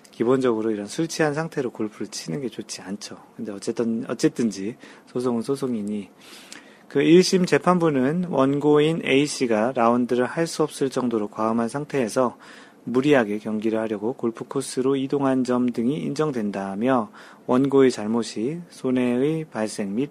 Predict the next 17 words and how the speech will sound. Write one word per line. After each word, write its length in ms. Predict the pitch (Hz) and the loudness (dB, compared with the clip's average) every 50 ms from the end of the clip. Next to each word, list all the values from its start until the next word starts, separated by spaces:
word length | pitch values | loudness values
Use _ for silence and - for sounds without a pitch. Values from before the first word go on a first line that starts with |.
| - - | -8 -6
확대에 460 | - 147 151 - - - 143 131 117 | -4 -2 -2 -2 0 0 2 2 2
이바지했다고 800 | 107 107 107 110 110 104 - 110 104 - - - 107 104 127 143 135 | 0 -2 -2 -4 -4 -4 -4 -6 -8 -8 -8 -8 -8 -2 -2 -4 -2
보는 240 | 131 123 127 131 | 0 0 0 0
것이 220 | 120 113 104 110 113 | -2 -2 -6 -8 -8
상당하다고 840 | - 139 147 139 139 131 123 113 - 110 104 107 139 160 175 170 - | -8 -8 -4 -2 -2 0 0 -2 -2 -4 -2 0 0 0 0 -2 -6
판시했다. 640 | - 156 156 160 151 - 139 117 - - 98 - - - - - - - - - - - - - - - - - | -6 -6 -6 -4 -2 -2 -4 -4 -4 -8 -14 -14 -14 -20 -20 -20 -20 -20 -20 -20 -20 -20 -20 -20 -20 -20 -4 0
다만 420 | 131 139 147 135 120 123 156 170 | 0 4 4 4 4 2 0 -4
골프장 480 | - - 123 123 - 139 135 135 135 123 | 0 -2 -2 0 0 0 0 2 0 0
측도 460 | - 127 - - - 113 117 143 160 | -4 -10 -8 -2 0 0 0 0 -2
술에 300 | - - - 160 170 165 | -6 -8 -2 0 0 0
취한 320 | 170 - - 156 147 139 | -2 -2 0 0 2 2
원고의 460 | 127 113 110 117 120 123 123 123 120 | 2 2 2 2 2 4 4 4 4
상태를 420 | 120 - 139 139 - 139 123 131 127 | 2 -2 -6 -4 -4 -2 -2 -2 -4
처음부터 500 | - 156 156 156 156 147 143 - - 127 | -2 -4 -4 -2 -2 -4 -6 -6 -4 -4
알고 200 | 113 110 117 117 | -2 0 0 -2
있었던 640 | 113 113 - - - 123 120 117 117 117 113 113 - | -2 -4 -8 -6 -4 -2 0 0 0 0 -2 -4 -6
이상 420 | 131 131 123 - 127 120 135 170 | -6 -8 -4 -2 0 0 0 -2